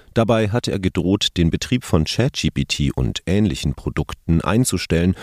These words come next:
sollten von Seiten der Politik zu viele Vorschriften gemacht werden. Bei einem Treffen in London mit Technologieunternehmen, Entscheidungsträgern und politischen Vertretern hatte Altman seine Unzufriedenheit darüber ausgedrückt,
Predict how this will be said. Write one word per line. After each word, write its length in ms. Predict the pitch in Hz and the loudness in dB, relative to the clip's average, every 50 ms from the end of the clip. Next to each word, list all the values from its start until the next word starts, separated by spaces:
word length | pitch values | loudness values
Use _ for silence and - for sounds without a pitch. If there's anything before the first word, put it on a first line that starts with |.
| - - - | -10 -18 -10
sollten 400 | - - 107 113 113 - 120 110 | -2 0 2 2 2 2 0 0
von 200 | - 110 101 101 | 2 2 2 2
Seiten 340 | 85 98 98 120 - 120 98 | 2 2 2 2 2 2 2
der 100 | 87 80 | 2 0
Politik 600 | - - 85 78 80 - - - 98 90 - - - | 0 0 0 0 0 0 0 -2 -2 -2 -4 -6 -6
zu 260 | - - - 143 151 | -6 -4 -2 -2 -2
viele 360 | - - - 80 69 80 101 | -2 0 0 0 2 2 0
Vorschriften 720 | - - - 107 113 127 - - - 69 - - - 78 73 | 0 -2 0 0 0 0 0 -2 -2 -4 -4 -2 0 0 0
gemacht 460 | - 67 65 64 62 - - - - | 2 2 0 0 0 -2 -4 -4 0
werden. 260 | 73 65 58 - 65 - - - - - - - - - - - | 0 0 0 -2 -8 -12 -14 -20 -20 -20 -20 -20 -20 -14 -4 0
Bei 120 | 113 110 | 2 2
einem 240 | 104 120 127 123 123 | 4 4 2 2 0
Treffen 380 | - - 135 143 - - 131 107 | 0 0 0 0 2 2 2 2
in 100 | 92 80 | 2 2
London 500 | 80 82 87 98 98 85 87 85 78 69 | 2 2 2 2 2 2 2 2 0 0
mit 120 | 65 64 _ - | -2 -4 _ -4
Technologieunternehmen, 1400 | - 73 64 - - 71 65 64 65 62 53 87 101 104 85 90 90 - 90 85 85 85 82 82 80 78 76 | -2 -2 0 0 0 0 0 0 -2 -2 0 0 0 2 2 2 2 2 2 2 2 2 2 2 2 0 0
Entscheidungsträgern 1040 | - 58 64 - - - 82 104 - 98 90 - - - - 71 65 62 71 69 67 | -2 -2 -4 -4 0 0 2 2 2 2 2 0 -2 -4 -2 -2 0 0 0 0 0
und 340 | - 78 80 78 - - - - | 2 0 0 0 -2 -6 -6 -2
politischen 560 | - 101 101 113 131 - 107 - - 78 69 | 0 2 2 2 0 0 0 0 0 0 0
Vertretern 580 | - 78 76 - - 107 104 104 - 87 95 92 - - - - - - - | 0 0 -2 0 0 0 2 2 2 2 2 0 -2 -6 -16 -18 -20 -20 -4
hatte 240 | - 131 127 143 117 | -2 0 2 2 2
Altman 500 | 73 95 123 131 - 135 120 110 110 110 | 2 2 0 0 2 2 2 2 2 2
seine 300 | 82 90 82 85 87 87 | 2 2 2 2 0 0
Unzufriedenheit 1000 | - - 95 98 113 113 - - 76 - - 80 78 - 80 76 73 73 73 - - | 0 0 0 2 2 0 -2 -6 -12 -8 -4 -2 0 2 2 2 2 0 0 0 0
darüber 360 | - 80 73 85 76 80 73 | 0 0 2 2 2 2 2
ausgedrückt, 560 | 71 95 92 - - 92 - - 101 - - | 2 0 0 0 0 0 2 2 0 0 -2